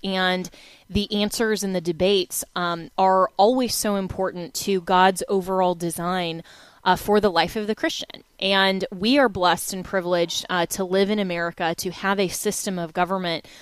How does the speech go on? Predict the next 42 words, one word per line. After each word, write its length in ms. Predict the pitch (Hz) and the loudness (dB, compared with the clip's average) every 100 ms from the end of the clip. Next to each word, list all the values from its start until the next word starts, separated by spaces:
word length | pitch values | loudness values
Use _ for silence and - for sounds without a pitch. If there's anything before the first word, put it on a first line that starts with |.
| - - _ | -20 -20 _
that 380 | 185 202 190 180 | 2 6 6 6
at 220 | 214 208 214 | 4 6 6
its 240 | 190 - | 2 -4
founding 640 | - 202 202 226 202 185 | -2 0 2 2 2 0
and 100 | 180 - | -2 -2
at 160 | 180 | -2
its 200 | 170 - | -2 -4
inception 760 | 175 - 254 302 - 180 160 165 _ _ | -10 0 0 0 -4 -6 -6 -10 _ _
recognized 960 | 185 175 247 - 311 202 175 170 160 - | -6 4 4 4 0 0 -2 -2 -4 -4
the 80 | 180 | -4
truth 360 | - - 202 208 | -4 -2 -2 -4
of 140 | 175 | -4
God, 340 | 170 160 156 233 | 0 2 2 0
which 220 | 196 185 | -2 -4
is 160 | 196 170 | -4 -2
that 200 | 190 170 | -2 0
God, 480 | 190 185 190 196 196 - - - _ | 2 6 6 4 0 -8 -20 -20 _
uh, 180 | 175 180 170 | 0 0 -2
gives 580 | - 214 220 220 214 - - _ - | 4 8 8 8 2 -6 -10 _ 2
all 240 | 185 208 | 6 6
of 100 | 214 | 4
us 220 | 190 180 - | 4 0 0
individually 760 | 202 185 170 175 190 185 190 185 | 0 0 0 -2 0 0 0 -2
our 160 | 180 175 | 0 0
rights, 560 | 170 - - - - - _ | 0 -2 -2 -4 -8 -10 _
and 160 | 202 196 | -2 0
that 140 | 196 | 0
government's 640 | 196 202 208 208 180 - - - - | 4 4 6 2 0 -2 -8 -10 -8
sole 480 | - - 233 208 196 | -2 6 8 8 6
purpose 640 | - - 254 180 127 - | 2 2 2 2 0 -2
and 100 | 180 | -2
its 140 | 180 - | -2 -2
legitimate 640 | 175 175 180 214 196 - | -4 2 4 6 4 -2
function 440 | - 214 - 196 | -4 -4 -4 -6
is 140 | 180 - | -6 -8
to 100 | 185 | -10
preserve 420 | - 175 170 160 | -8 -6 -4 -6
and 120 | 170 | -8
protect 380 | - - 285 - | -8 -2 -2 -2
those 200 | 151 - | -10 -10
rights. 320 | - - - | -14 -12 -6
Now, 260 | 185 175 | -2 -2